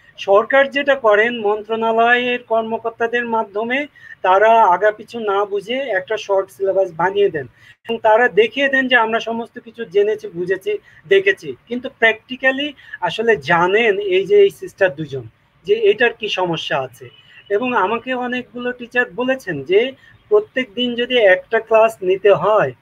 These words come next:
তাহলে আমার ক্লা-, এ, টিচার শর্ট হবে। কারণ হলো, আহ, নাইনের জন্য যে টিচারটা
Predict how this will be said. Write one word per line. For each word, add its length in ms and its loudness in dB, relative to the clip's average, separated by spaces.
তাহলে 300 4
আমার 280 0
ক্লা-, 400 2
এ, 320 -2
টিচার 300 -4
শর্ট 380 -2
হবে। 260 -12
কারণ 340 0
হলো, 320 0
আহ, 800 -2
নাইনের 760 -2
জন্য 420 -8
যে 200 -4
টিচারটা 880 -2